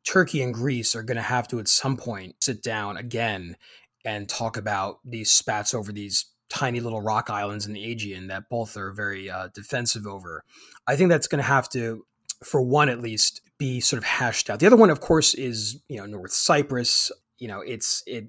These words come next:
that situation really does need to be a key factor in resolving it. Um, either the international community recognize Northern Cyprus or it doesn't. And of course, Turkey's sort of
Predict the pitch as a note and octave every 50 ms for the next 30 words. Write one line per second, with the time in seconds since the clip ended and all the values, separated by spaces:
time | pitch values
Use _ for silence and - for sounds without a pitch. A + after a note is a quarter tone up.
0 | - - C3 D3+ D#3 D3 - - C#3 - - C3+ B2+ B2+ - - B2 A#2 A2+ B2
1 | B2 A#2+ A#2 A2+ A#2+ A2+ A2 G#2 A#2 A2+ G#2+ G#2 - - A2+ G#2+ G#2 G2+ G2 -
2 | _ _ _ _ _ _ _ - B2 B2 A2+ G#2 G2+ - - D3+ A#2+ - - C3
3 | A#2 A#2+ A2+ - - A2+ A2 G#2+ G2+ G2+ G2+ G2 A#2+ A#2 A#2+ A#2+ A2 A2+ A2+ A2
4 | A2 A2 G#2+ - G2+ F#2+ F#2 F#2+ - - G#2+ A2+ A2 A2+ G#2 G#2 G2+ - - -
5 | - - - - _ _ _ C3 B2+ B2 A#2 B2+ C3 A#2+ A#2 - - A#2+ - -
6 | B2 A2+ A2 G#2+ G2+ C3 E3 - E3+ D#3 D3+ C#3+ C3+ C3 B2+ B2 - - - _
7 | _ - - _ _ - A2+ A2+ A#2 A2+ G#2+ - - B2 A2+ A2+ - G#2+ G#2 G2
8 | - - G2 F#2+ F#2+ G2 - A#2+ A#2+ A#2 A#2+ A#2+ A#2 A2+ - - - - _ _
9 | - B2 B2 B2 A#2+ A#2 - - D#3+ C#3 C3+ - - - - E3 D3+ C3+ C3 B2+
10 | - - C#3+ A#2+ A2+